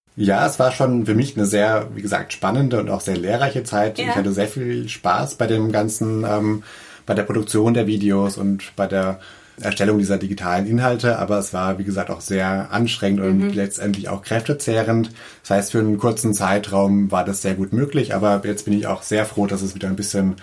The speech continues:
Speaker 1: ruhiger und, wie gesagt, langfristiger geworden ist.
Speaker 2: Ja. Gibt es Teile dieser neuen Normalität, die du in deinem privaten Alltag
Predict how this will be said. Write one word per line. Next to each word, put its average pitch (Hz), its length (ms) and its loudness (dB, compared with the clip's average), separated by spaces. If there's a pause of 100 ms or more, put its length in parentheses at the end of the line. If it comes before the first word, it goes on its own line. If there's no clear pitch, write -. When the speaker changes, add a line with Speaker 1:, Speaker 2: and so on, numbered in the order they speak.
(640)
Speaker 1:
ruhiger 120 400 4
und, 101 140 2
wie 104 80 2
gesagt, 95 560 0
langfristiger 101 680 0
geworden 85 440 -2
ist. - 340 -6 (560)
Speaker 2:
Ja. 202 300 2 (600)
Gibt - 320 -8
es 233 280 -2
Teile 202 500 0
dieser 170 600 -2
neuen 165 460 4
Normalität, 190 920 0
die 170 80 -6
du 170 100 -4
in 165 120 -2
deinem 156 220 0
privaten 151 420 -2
Alltag 185 460 0